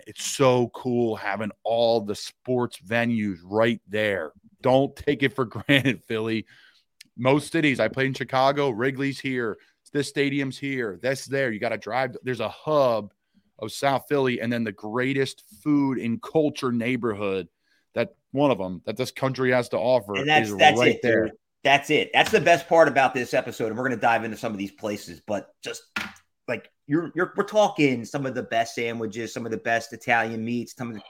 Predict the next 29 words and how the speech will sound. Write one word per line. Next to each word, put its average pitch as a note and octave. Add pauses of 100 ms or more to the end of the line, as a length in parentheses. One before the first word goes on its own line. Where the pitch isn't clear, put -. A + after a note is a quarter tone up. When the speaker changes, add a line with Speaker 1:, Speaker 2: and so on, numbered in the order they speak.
Speaker 2:
best B2
Italian A#2
meals, A2+ (280)
like, G#2
at C#3
your C#3
fingertips, D3+ (320)
five, F3
six -
minutes F3+
from D#3+ (300)
the D3
sports D#3
complex. D3
This D3+
Speaker 1:
From C#3+
Speaker 2:
talk D#3+
Speaker 1:
ninety-five. D#3+
Speaker 2:
about -
the, B2+ (320)
the D3
talk B3+
about D#3
the A#2+
seventy-sixers A2
moving G2+
to F#2+
the F2
city, F2+